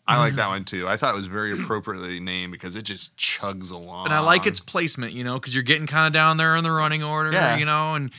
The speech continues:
Speaker 2: you've been through some twists and turns, and then it's like, yeah, that's right. We still can just, like, turn it the, turn it the fuck on and just get crazy, you know. So I, I really like how it's placed. <laughs>
Speaker 1: Yeah, me too. I thought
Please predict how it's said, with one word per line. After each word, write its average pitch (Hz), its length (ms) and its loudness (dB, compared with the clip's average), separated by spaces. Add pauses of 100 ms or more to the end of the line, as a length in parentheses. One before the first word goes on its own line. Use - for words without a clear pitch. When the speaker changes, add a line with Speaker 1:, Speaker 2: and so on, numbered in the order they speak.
(200)
Speaker 2:
you've 151 140 -8
been 151 180 0
through 147 360 -4
some 147 180 -4
twists 156 260 -2
and 151 140 -8
turns, 143 320 -4
and 135 80 -2
then 135 120 -4
it's 123 120 -6
like, 120 260 -2
yeah, 120 340 2
that's 120 200 0
right. 110 180 0
We 113 140 -6
still 117 260 -4
can 113 180 -8
just, 101 200 -8
like, 101 180 -6
turn 113 200 -6
it 98 120 -12
the, 104 320 -8 (140)
turn 123 160 -6
it 95 80 -12
the - 40 -20
fuck 110 240 -4
on 107 160 2
and 98 120 -6
just - 80 -8
get 101 120 -8
crazy, 123 360 -2
you 101 80 -4
know. 104 160 -4
So 107 180 -6 (400)
I, 127 140 2
I 135 140 2
really 143 360 6
like 127 240 2
how 110 200 2
it's 98 120 -6
placed. - 540 -6
<laughs> 131 40 -4 (360)
Speaker 1:
Yeah, 98 260 -2
me 135 120 -4
too. 151 260 -4
I 98 60 -4
thought - 220 -10